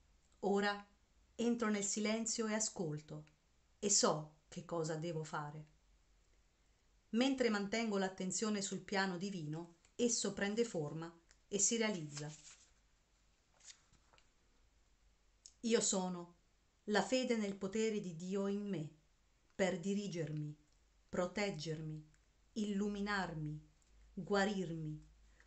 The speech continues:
provvedere alle mie necessità e sostenermi. Amato Maestro El Moria, ti amo, ti benedico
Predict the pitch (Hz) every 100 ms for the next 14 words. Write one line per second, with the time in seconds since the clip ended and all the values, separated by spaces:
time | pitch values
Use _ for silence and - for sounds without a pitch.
0 | - 208 196 196 220 226 202 196 190 214
1 | 202 190 185 - 214 156 143 - - -
2 | - - 185 - 208 - 214 160 143 151
3 | 151 - - _ _ _ _ _ _ _
4 | _ _ _ _ _ _ _ _ _ _
5 | _ _ _ _ _ _ _ - - _
6 | _ _ _ _ _ _ _ 196 202 220
7 | 226 190 190 202 - 196 190 196 190 160
8 | 151 156 156 - _ _ _ - 196 175
9 | 165 156 151 - _ _ _ - 202 202
10 | 196 202 208 - 147